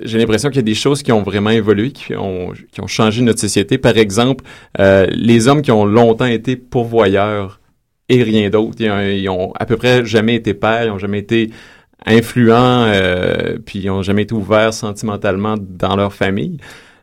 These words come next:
euh, et dans leur société. Donc, euh, ça nous laisse aujourd'hui,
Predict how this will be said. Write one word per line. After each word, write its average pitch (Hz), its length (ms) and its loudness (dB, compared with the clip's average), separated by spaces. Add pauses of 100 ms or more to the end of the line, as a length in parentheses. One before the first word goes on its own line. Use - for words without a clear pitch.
(120)
euh, 92 380 4
et 92 120 2
dans 101 180 2
leur 95 280 2
société. - 600 -6 (100)
Donc, 113 280 2
euh, 95 440 2 (200)
ça - 300 -2
nous 107 160 2
laisse 123 480 2 (100)
aujourd'hui, 123 680 -2